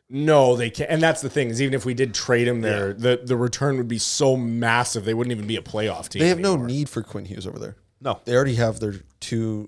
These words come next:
Speaker 3: top two D-man, top four. Like, he, like, it, it just wouldn't make sense for New Jersey.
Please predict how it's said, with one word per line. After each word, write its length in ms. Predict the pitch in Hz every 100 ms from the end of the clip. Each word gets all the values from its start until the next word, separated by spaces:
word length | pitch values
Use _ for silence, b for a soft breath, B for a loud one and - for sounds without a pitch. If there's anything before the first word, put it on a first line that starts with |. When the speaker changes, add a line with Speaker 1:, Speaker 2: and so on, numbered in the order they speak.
| -
Speaker 3:
top 220 | 135 117
two 160 | - 117
D-man, 380 | 107 104 101 95
top 220 | 101 95
four. 400 | - 101 98 104 _ _ _ _ _
Like, 160 | 95 -
he, 400 | 123 120 113 - _ _ _ _ _ _ _ -
like, 140 | 139
it, 300 | 147 165 156 185
it 60 | 147
just 160 | 147
wouldn't 140 | 151 143
make 100 | 123
sense 180 | 113 104
for 100 | 107
New 100 | 98
Jersey. 380 | 90 71 104